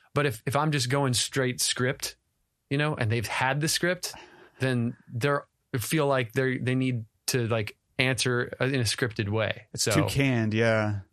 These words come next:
Speaker 1: Totally, totally too canned. And so, and, and I've been on, uh,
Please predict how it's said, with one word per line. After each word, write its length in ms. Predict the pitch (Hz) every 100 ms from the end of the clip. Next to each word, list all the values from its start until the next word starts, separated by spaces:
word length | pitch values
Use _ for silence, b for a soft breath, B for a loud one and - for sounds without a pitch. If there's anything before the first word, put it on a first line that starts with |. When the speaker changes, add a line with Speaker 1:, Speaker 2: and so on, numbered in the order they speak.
| 127 - -
Speaker 1:
Totally, 500 | 139 156 135 98 95 _ -
totally 400 | 143 165 120 101
too 160 | 107
canned. 300 | 104 104 101 - B B B
And 100 | 131
so, 180 | 127 139
and, 340 | 135 139 127 -
and 300 | 135 123 127 - b b b -
I've 240 | 135 135
been 300 | 131 143 139
on, 320 | 127 120 113 107 _ _ _ -
uh, 260 | 123 113